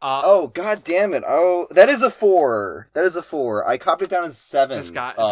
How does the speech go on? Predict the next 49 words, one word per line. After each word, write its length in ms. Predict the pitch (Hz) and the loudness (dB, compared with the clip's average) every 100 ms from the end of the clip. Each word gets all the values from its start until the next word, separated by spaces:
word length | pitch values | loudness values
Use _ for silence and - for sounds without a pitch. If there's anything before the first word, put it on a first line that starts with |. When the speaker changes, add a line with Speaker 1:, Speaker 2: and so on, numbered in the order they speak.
| 104 | -2
Speaker 1:
th-, 40 | |
Speaker 2:
to 40 | - | -8
the 60 | |
Speaker 1:
this 80 | 98 | -12
Speaker 2:
next 140 | 95 - | -12 -4
Speaker 1:
guy 180 | 185 | 0
Speaker 2:
page. 60 | 185 | 0
Speaker 1:
has 180 | 175 - | -2 -8
spoiled 540 | - - 165 170 156 | -10 -6 -4 -4 -8
the 80 | 139 | -10
next 320 | 135 139 - | -6 -6 -8
reading. 640 | 127 127 123 110 110 139 160 _ _ _ _ | -14 -14 -14 -18 _ _ _ _ _ _ _
Speaker 2:
Oh 260 | - 120 110 | -18 -14 -14
my 200 | 85 82 | -16 -20
god! 560 | - 107 98 92 90 78 - | -10 -6 -6 -6 -8 -10 -4
I'm, 420 | 131 135 113 95 | -2 -2 -6 -8
I, 140 | 107 131 | -2 -2
yeah, 380 | 127 104 104 101 | -2 -6 -6 -4
I 120 | 98 | -4
suck. 440 | - 95 87 _ - | -8 -10 -10 _ -18
I 60 | |
suck. 320 | 104 92 92 80 _ _ _ _ _ _ _ _ _ _ _ 117 | -14 -10 -10 -12 _ _ _ _ _ _ _ _ _ _ _ -20
Oops, 240 | 160 - | -20 -10
that 200 | 127 160 | -4 -2
is, 160 | 208 202 - | -4 -10 -10
that 140 | 107 | -10
is, 200 | 110 - | -10 -20
okay. 200 | - - - _ _ _ _ _ _ _ _ _ _ _ _ | -20 -20 -20 _ _ _ _ _ _ _ _ _ _ _ _
I 40 | - | -12
can't 180 | 190 | -10
even 100 | 170 | -8
read 100 | 135 | -8
my 80 | 127 | -8
own 120 | 104 | -10
handwriting. 400 | 92 95 82 76 _ _ _ _ _ _ _ _ _ _ _ _ _ _ - _ | -12 -20 -20 -20 _ _ _ _ _ _ _ _ _ _ _ _ _ _ -20 _
Speaker 1:
This 180 | 135 - | -20 -16
guy. 220 | 120 120 | -12 -12
Speaker 2:
I 60 | |
can't 160 | 117 190 | -8 -8
re-, 120 | 208 - | -8 -8
I 100 | 156 | -8
can't 220 | - 254 | -6 -8
read 140 | 226 214 | -8 -2
my 100 | 180 | 0
handwriting 380 | 165 156 151 147 | 0 -4 -6 -8
from, 160 | 151 | -10
like, 200 | 127 113 - | -8 -8 -8
a 80 | 107 | -10
week, 280 | 107 101 | -10 -14